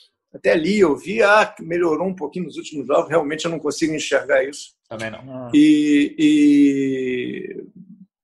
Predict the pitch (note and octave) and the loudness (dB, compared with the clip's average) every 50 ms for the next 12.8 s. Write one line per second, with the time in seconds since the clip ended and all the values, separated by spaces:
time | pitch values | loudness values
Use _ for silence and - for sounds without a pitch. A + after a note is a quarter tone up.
0 | _ _ _ _ _ - - F#3 F3+ F3+ F#3 F#3+ F#3+ F#3 F3+ F3 E3+ F3+ G3 G3 | _ _ _ _ _ 2 2 4 4 6 4 4 4 2 0 -2 0 2 0 0
1 | F#3+ - - - F3 E3 F3 F#3+ G3+ G#3 G#3 G#3 G3+ G3 - G#3 F3+ D#3 E3+ F#3 | 0 -6 -6 -6 -6 -6 -6 -8 -8 -6 -6 -6 -8 -6 -6 -6 -6 -6 -6 -8
2 | G3 G3 F3 F3+ G#3 G#3 G3 D3+ F3 F#3 F#3 E3 D#3 - D3+ C#3+ D3 C#3 - - | -10 -10 -10 -10 -10 -10 -8 -6 -4 -2 -2 -4 -4 -6 -12 -12 -12 -12 -12 -12
3 | E3 D#3+ D3 C#3+ - - D#3 D3 C#3 B2+ A#2+ A2 - - - - _ _ _ _ | -12 -10 -10 -12 -10 -8 -8 -8 -8 -8 -10 -16 -18 -20 -20 -20 _ _ _ _
4 | - D#3+ D#3 - D#3+ D3 - - - E3+ D#3+ - F#3 D#3+ - - - D#3+ D3 B2+ | -4 -4 0 2 0 0 0 2 2 2 2 2 -2 -4 -4 -4 -2 0 0 0
5 | - - - - B2 - - F3 E3+ F3+ F#3 F3 D#3 C3+ A#2+ - - - - _ | -2 -4 -16 -16 -16 -8 -2 0 0 0 0 -4 -6 -8 -10 -10 -14 -16 -20 _
6 | _ _ F#3 - _ _ _ _ _ _ _ _ _ _ _ _ - - - D3+ | _ _ -20 -20 _ _ _ _ _ _ _ _ _ _ _ _ -20 -16 -12 -12
7 | D3+ C#3 - F3 F3 F#3 F#3+ F#3 F#3 D#3+ - G#3 G#3+ G3 F#3 F3+ F3+ E3+ D3 - | -10 0 0 0 2 2 2 2 2 2 2 2 4 6 6 6 6 4 2 0
8 | - A2 A2+ A2+ A#2 A#2+ A#2+ - - - C#3 D3 D3+ D3+ C#3+ - - F3+ F3 E3+ | -2 -8 -10 -8 -8 -10 -12 -10 -8 -8 -6 -6 -4 -6 -6 0 2 2 4 4
9 | E3+ - - E3 C#3+ - - - A3 A#3 A#3+ A3+ G#3+ G3 E3+ D#3+ D#3 D#3 - - | 0 0 2 0 0 0 0 2 2 4 4 4 2 0 -2 -6 -8 -10 -6 -6
10 | F3+ F3 F3 D#3+ D3+ D3 D3 D3+ D#3+ D#3 - - F3 E3+ D#3+ D3+ C3+ - - - | -4 -4 -4 -6 -10 -14 -14 -14 -16 -16 -10 -8 -8 -6 -4 -6 -6 -6 -4 0
11 | F#3+ G#3 A3 A3 A3 G#3+ F#3 D#3+ D#3 D#3 D#3 - E3+ D#3+ F3 F#3 _ F3+ E3+ _ | 2 4 6 6 6 6 2 -2 -6 -14 -14 -14 -12 -10 -12 -12 _ -18 -20 _
12 | _ - E3 C#3+ - - - - - F#3+ G3 G3+ G#3 G#3 G3 G3 | _ -16 -16 -16 -16 -18 -18 -12 -10 -8 -8 -8 -10 -10 -12 -16